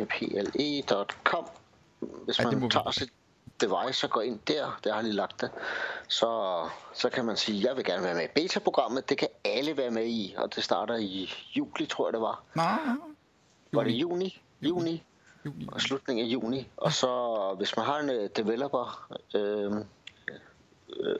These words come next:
Speaker 1: konto, så kan man få det her og nu.
Speaker 2: Ja.
Speaker 1: Øh, jeg vil så lige sige, at hvis man, øh, lever af sin telefon, <laughs> og det ikke må gå i stykker,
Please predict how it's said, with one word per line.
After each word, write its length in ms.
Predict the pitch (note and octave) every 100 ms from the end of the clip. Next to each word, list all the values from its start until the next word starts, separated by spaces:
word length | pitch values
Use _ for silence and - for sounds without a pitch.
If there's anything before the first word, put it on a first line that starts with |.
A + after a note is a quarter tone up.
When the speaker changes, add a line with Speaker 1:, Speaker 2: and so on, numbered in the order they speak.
| - -
Speaker 1:
konto, 460 | - A#2 A2+ A#2+ A#2
så 160 | - G#2+
kan 120 | B2
man 120 | A2+
få 180 | - G2+
det 140 | A2
her 140 | A2 -
og 80 |
nu. 160 | G2+ F#2 - - - - - -
Speaker 2:
Ja. 100 | E2+ - - - - - - - - - G2
Speaker 1:
Øh, 240 | F#2 F2 E2+ - - C3+
jeg 100 | B2+
vil 100 | C3
så 120 | F#3+
lige 180 | F3 F3+
sige, 340 | - F3+ F#3
at 60 | B2
hvis 200 | B2 C#3
man, 140 | B2
øh, 320 | A2+ G#2+ G#2
lever 300 | A2 D#3 G#3+
af 140 | E3+ D3
sin 160 | D3
telefon, 600 | - C3 - F#3+ - G2+ - - _ - - -
<laughs> 600 | - - - - - -
og 80 | A#2+
det 80 |
ikke 160 | A#2+ C#3
må 60 | D#3+
gå 120 | C3+
i 40 |
stykker, 340 | G#2+ - A#2